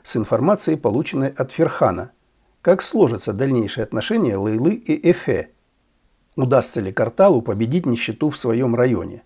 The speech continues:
Сможет ли он помочь Рушену? Какие ответные действия предпримет Азаде, чтобы доказать Карталу своё превосходство? Ответы на эти и другие вопросы вы найдёте в нашем видео. Начнём с вопроса о Четине.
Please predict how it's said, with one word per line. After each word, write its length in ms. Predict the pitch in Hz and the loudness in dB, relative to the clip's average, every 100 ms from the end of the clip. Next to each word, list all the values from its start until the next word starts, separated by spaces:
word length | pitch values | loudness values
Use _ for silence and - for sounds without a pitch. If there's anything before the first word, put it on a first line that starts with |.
| _ _ _ | _ _ _
Сможет 480 | - - 135 190 180 | -8 0 4 4 4
ли 80 | 117 | 0
он 140 | 139 | 0
помочь 400 | 147 110 117 135 | 0 0 0 -4
Рушену? 580 | 131 135 - 120 90 104 - _ _ _ _ _ | -4 -4 -2 -2 -2 -8 -18 _ _ _ _ _
Какие 380 | - - 165 117 | 0 2 4 2
ответные 520 | 113 131 127 - 107 | 2 0 0 0 -4
действия 460 | 107 123 110 - 104 | -2 -2 -2 -4 -4
предпримет 580 | - 120 - 117 101 - | -4 -4 -2 -2 -2 -2
Азаде, 480 | 104 117 135 208 208 - - | -2 0 2 2 0 -12 -20
чтобы 320 | - 135 117 | -4 -2 0
доказать 500 | 117 120 120 120 - | 0 0 2 2 0
Карталу 460 | 117 - 196 196 113 | -2 0 2 2 0
своё 340 | - 117 185 | -2 0 0
превосходство? 880 | 190 147 165 - 117 - - - - _ _ _ _ | 0 0 0 0 -4 -4 -10 -14 -20 _ _ _ _
Ответы 440 | - 104 127 117 120 | -2 0 0 0 0
на 120 | 110 | -2
эти 220 | 110 - | -2 -4
и 40 | 110 | -4
другие 400 | 110 120 208 175 | -4 -2 2 2
вопросы 460 | 95 - 90 - | 2 -4 -6 -4
вы 100 | 123 | 0
найдёте 460 | 214 107 107 160 117 | 0 0 0 -4 -4
в 60 | |
нашем 380 | 98 117 - 135 | -4 -4 -2 -4
видео. 460 | 104 95 95 92 95 _ _ _ _ _ _ _ _ _ _ _ - | -4 -8 -10 -12 -12 _ _ _ _ _ _ _ _ _ _ _ -2
Начнём 480 | 117 104 - 190 190 | 2 2 2 2 2
с 80 | |
вопроса 460 | 110 101 156 165 143 | 0 0 0 2 2
о 60 | 131 | 0
Четине. 640 | - - - - - | 0 0 2 2 -2